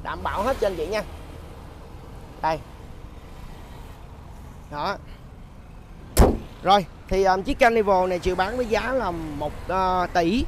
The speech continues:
một trăm hai mươi triệu còn thương lượng. Thì anh chị các bạn nào mà có quan tâm cái dòng Carnival này nè, cứ liên hệ trực tiếp cho Chiều nha. Đó, um, hoặc là kết bạn qua Zalo nha. Chiều gửi, ờ, hình ảnh, thông tin,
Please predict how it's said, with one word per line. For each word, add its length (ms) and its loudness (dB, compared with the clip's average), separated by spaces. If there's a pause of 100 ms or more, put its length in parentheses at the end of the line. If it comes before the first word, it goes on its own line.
(260)
một 180 -2
trăm 260 6
hai 240 4
mươi 140 4
triệu 240 0
còn 240 2
thương 180 4
lượng. 220 4 (320)
Thì 120 2
anh 120 4
chị 160 -2
các 160 -2
bạn 260 0
nào 100 0
mà 80 -2
có 120 4
quan 220 6
tâm 140 2
cái 100 0
dòng 140 -2
Carnival 480 2
này 100 -4
nè, 80 -4 (380)
cứ 100 2
liên 180 4
hệ 100 0
trực 200 -8
tiếp 180 0
cho 80 2
Chiều 280 0
nha. 120 -2 (480)
Đó, 300 0 (300)
um, 440 -4
hoặc 140 -8
là 120 0
kết 180 2
bạn 260 0
qua 80 0
Zalo 440 4
nha. 60 -4 (100)
Chiều 120 0
gửi, 240 2
ờ, 240 2 (360)
hình 200 0
ảnh, 260 0 (240)
thông 160 4
tin, 240 6